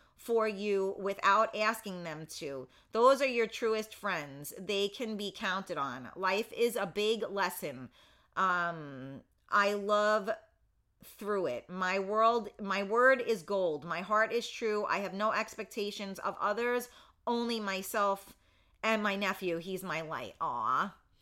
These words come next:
Um, "Oh, wow. I never need," yes, I had a salon, uh, when,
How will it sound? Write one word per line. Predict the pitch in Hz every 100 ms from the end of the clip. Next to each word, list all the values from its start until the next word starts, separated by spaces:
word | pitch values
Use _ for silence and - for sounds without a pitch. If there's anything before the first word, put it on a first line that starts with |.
| - - _ -
Um, | 220 214 208 208 196 190 185 175 _ _ _ _ _ _ _ _ _ _ _ _ _ _ _ _ _ _ _ _ _ _ _ _ _ - -
"Oh, | 208 208 220
wow. | 202 208 202 196 -
I | 190
never | 196 202 214
need," | 208 202 202 202 185 - _ _ 165 - - _ -
yes, | 196 175 123 - -
I | 175
had | 202 196 175
a | 180
salon, | - 170 175 165 160 156
uh, | - 151 151
when, | 175 160 160 151